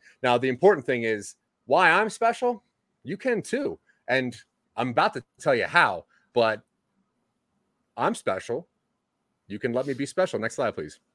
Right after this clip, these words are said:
Now, there are six type of people, and obviously I'm one of them. Now, the other ones that we have, we have runners. Now, you have some clingers here.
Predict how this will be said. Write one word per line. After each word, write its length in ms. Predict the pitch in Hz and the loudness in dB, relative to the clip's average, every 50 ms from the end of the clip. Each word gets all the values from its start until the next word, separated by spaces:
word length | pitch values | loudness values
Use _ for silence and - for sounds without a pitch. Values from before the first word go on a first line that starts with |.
| _ _ _ _ _ _ _ _ _ _ _ _ _ _ _ _ _ _ _ _ _ _ _ _ _ _ _ _ _ _ _ _ _ _ - - _ 135 | _ _ _ _ _ _ _ _ _ _ _ _ _ _ _ _ _ _ _ _ _ _ _ _ _ _ _ _ _ _ _ _ _ _ -20 -14 _ 2
Now, 100 | 160 175 | 4 6
there 140 | 208 226 | 6 6
are 60 | 240 254 | 4 2
six 260 | - - 339 - - | 0 -2 -4 -2 0
type 160 | - 254 233 | 2 2 4
of 140 | 220 220 - | 2 2 0
people, 340 | 208 202 - - 120 117 - - - - - - | -4 -4 0 0 0 0 -2 -4 -20 -16 -4 0
and 140 | 190 190 202 | 2 2 4
obviously 460 | 226 277 277 247 247 - - 202 190 | 4 2 2 0 -2 0 2 2 2
I'm 180 | 180 151 131 | 2 2 -2
one 240 | 123 127 143 156 139 | -2 0 0 0 0
of 80 | 113 85 | -2 -4
them. 240 | 82 82 71 - _ _ - - - - | -8 -12 -20 -20 _ _ -20 -18 -6 2
Now, 300 | 170 165 160 165 151 147 | 4 6 6 6 4 2
the 180 | 147 160 180 | 0 0 2
other 260 | 165 208 320 311 269 185 | 4 4 4 4 4 4
ones 260 | 151 131 131 131 104 | 2 2 0 0 -2
that 120 | - 120 107 | -2 -2 0
we 100 | 110 104 | 0 2
have, 320 | 113 117 117 117 117 120 | 2 2 2 2 0 2
we 100 | 160 208 | 2 4
have 300 | 220 214 165 131 123 120 | 4 4 2 2 0 0
runners. 520 | 143 180 226 254 277 302 277 - - - _ _ _ - | 0 0 0 -2 -8 -12 -12 -14 -18 -20 _ _ _ -4
Now, 80 | 113 | -2
you 120 | 120 123 147 | 0 0 0
have 160 | 220 269 - | -2 -2 -4
some 140 | - 180 - | -6 -8 -10
clingers 500 | - - 233 254 233 160 110 104 - - | -6 -2 0 0 2 0 -2 -4 -6 -6
here. 400 | 120 101 101 95 98 101 101 | -6 -6 -4 -6 -6 -8 -12